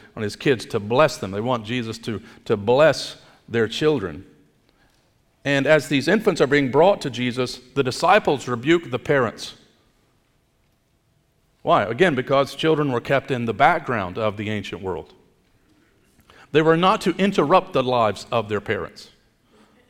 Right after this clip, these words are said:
And so the, the disciples basically think Jesus is too important and he's too busy to mess with these children.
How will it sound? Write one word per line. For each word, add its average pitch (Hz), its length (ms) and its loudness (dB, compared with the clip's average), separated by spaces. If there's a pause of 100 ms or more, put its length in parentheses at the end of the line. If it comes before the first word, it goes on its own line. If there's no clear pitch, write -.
(540)
And 120 100 -10
so 165 100 4
the, 139 120 0
the 135 280 -2
disciples 139 680 -2 (680)
basically 165 480 2
think 160 260 0
Jesus 233 400 -2
is 131 120 -6
too 202 240 -2
important 185 560 0 (520)
and 131 140 -4
he's 202 180 0
too 202 200 2
busy 117 400 -2 (880)
to 123 100 -2
mess 139 240 0
with 123 120 -4
these 123 140 -4
children. 82 340 -6